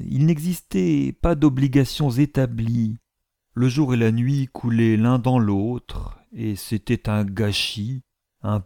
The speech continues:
pêle-mêle d'engagements retardés où l'on avait l'impression de déjeuner à l'heure du thé,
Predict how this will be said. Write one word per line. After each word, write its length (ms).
pêle-mêle 640
d'engagements 640
retardés 960
où 160
l'on 220
avait 460
l'impression 680
de 140
déjeuner 560
à 180
l'heure 220
du 200
thé, 440